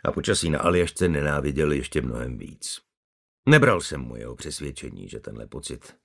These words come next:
máme my dva společnej. Došel k němu na základě toho, že jsem napůl Maor.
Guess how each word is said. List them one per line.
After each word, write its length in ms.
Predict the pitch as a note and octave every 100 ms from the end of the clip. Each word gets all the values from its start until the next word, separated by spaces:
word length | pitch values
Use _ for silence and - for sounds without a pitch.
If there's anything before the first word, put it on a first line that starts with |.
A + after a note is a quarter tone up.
| -
máme 400 | C#2 C2+ C2 C2+
my 180 | B1+ B1+
dva 220 | A#1+ C2+
společnej. 720 | - G1+ A1 - - - - _ _ _ _ _ _ _ _ _ _ _ _ A2+
Došel 340 | A2+ C#3+ C#3+
k 80 | -
němu 200 | C3+ C3+
na 120 | A2+
základě 440 | G2 A2 G#2+ F#2+
toho, 320 | F2+ G2+ F#2+ G2+
že 140 | F2+
jsem 480 | - E2+ E2 D#2+ D2+ - - _ _ -
napůl 460 | B1+ - E2+ E2+
Maor. 600 | C#2+ B1 - - - -